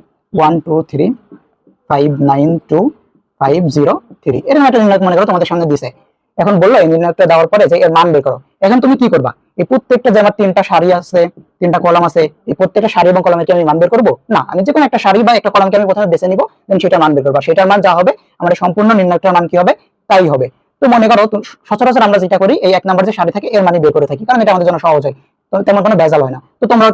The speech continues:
তাই করো। আবার তোমার যদি মনে হয় না আমি এটা করবো না, আমি অন্যগুলো করবো, you have no problem, তুমি করতে পারো। তো আমরা সবাই নিজেদের সুবিধা অনুযায়ী এই যে এক নম্বর সারি আছে এটার মানই বের করি। তো মান বের করার, করার ক্ষেত্রে আমার কিছু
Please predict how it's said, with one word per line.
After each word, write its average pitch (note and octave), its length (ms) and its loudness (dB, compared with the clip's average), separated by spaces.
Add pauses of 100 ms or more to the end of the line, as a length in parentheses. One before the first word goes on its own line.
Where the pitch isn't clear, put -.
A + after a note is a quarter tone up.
(100)
তাই G3 140 4
করো। F#3 280 2
আবার F#3 140 2
তোমার F3+ 160 0
যদি F3+ 160 0
মনে F3 140 0
হয় G3+ 160 2
না F3 40 6 (100)
আমি F3 140 0
এটা F3 80 2
করবো F#3 200 0
না, F#3 60 -2
আমি F3+ 100 -2
অন্যগুলো F3+ 280 -2
করবো, E3+ 200 -4 (580)
you A#3+ 100 2
have A3 160 4
no G#3+ 100 2
problem, F3 220 2 (100)
তুমি G3 160 0
করতে G3 140 0
পারো। E3 140 2 (240)
তো - 60 -2
আমরা F#3 160 0
সবাই G#3 220 2 (360)
নিজেদের F#3 240 0
সুবিধা F#3+ 180 2 (280)
অনুযায়ী F#3+ 300 2 (160)
এই E3 80 2
যে C#3+ 80 0
এক D3+ 160 2
নম্বর F3+ 140 0
সারি G3 200 0
আছে - 140 -2
এটার - 120 0
মানই D3+ 200 0
বের C3 120 -2
করি। B2+ 100 -6 (280)
তো - 80 -4
মান E3 180 2
বের G#3 120 2
করার, A3 120 2 (200)
করার G#3+ 200 2
ক্ষেত্রে G#3 300 -2
আমার F3 160 2
কিছু F3 180 -2